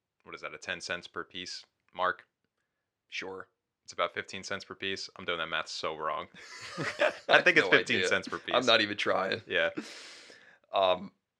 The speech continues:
Speaker 2: so that's not good to you.
Speaker 1: I, I don't know price per, I don't like
Speaker 2: Oh, I
Speaker 1: the
Speaker 2: figured you just knew that.
Speaker 1: No, I don't like, I don't
Speaker 2: <laughs> Being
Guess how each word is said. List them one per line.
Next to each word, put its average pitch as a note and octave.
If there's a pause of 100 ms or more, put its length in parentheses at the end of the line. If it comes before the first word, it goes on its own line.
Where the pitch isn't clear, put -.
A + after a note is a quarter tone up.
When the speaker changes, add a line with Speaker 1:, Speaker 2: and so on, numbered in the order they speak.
(100)
Speaker 2:
so A#2
that's G#2
not G2
good F2+
to F2
you. F2 (680)
Speaker 1:
I, G#2 (420)
I C#3
don't F#3
know B2
price A2
per, G2 (280)
I B2+
don't D3+
like A#2
Speaker 2:
Oh, C3+
I C3+
Speaker 1:
the C3
Speaker 2:
figured C3
you A#2
just G#2+
knew F2+
that. F2
Speaker 1:
No, G2+
I G#2+
don't B2+
like, G#2 (120)
I B2
don't D#3
Speaker 2:
<laughs> -
Being -